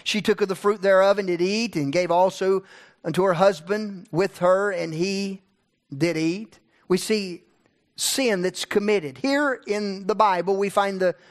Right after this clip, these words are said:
first sin of the human race. The first recorded sin in the Bible.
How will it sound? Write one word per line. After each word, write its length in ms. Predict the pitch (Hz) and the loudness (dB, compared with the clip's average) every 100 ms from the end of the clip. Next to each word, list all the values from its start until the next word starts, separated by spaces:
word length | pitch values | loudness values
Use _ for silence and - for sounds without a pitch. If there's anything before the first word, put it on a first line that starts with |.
| _ | _
first 520 | - - 240 247 - | -10 4 4 4 0
sin 340 | - 247 208 175 | -4 -2 -2 -2
of 160 | 165 | -4
the 80 | 175 | -4
human 320 | 160 202 185 | -4 -2 0
race. 640 | 175 170 135 120 - - - _ _ _ _ _ _ _ _ _ _ _ _ - | 0 0 -2 -8 -10 -10 -12 _ _ _ _ _ _ _ _ _ _ _ _ -8
The 140 | 139 | -6
first 360 | 139 208 185 - | -4 -4 -4 -8
recorded 580 | 160 160 180 220 202 160 | -8 -4 -2 -2 -4 -10
sin 440 | - 190 190 208 | -6 -4 -4 -4
in 120 | 202 | -4
the 40 | 190 | -2
Bible. 640 | 185 214 202 185 143 123 | 0 0 0 -2 -4 -10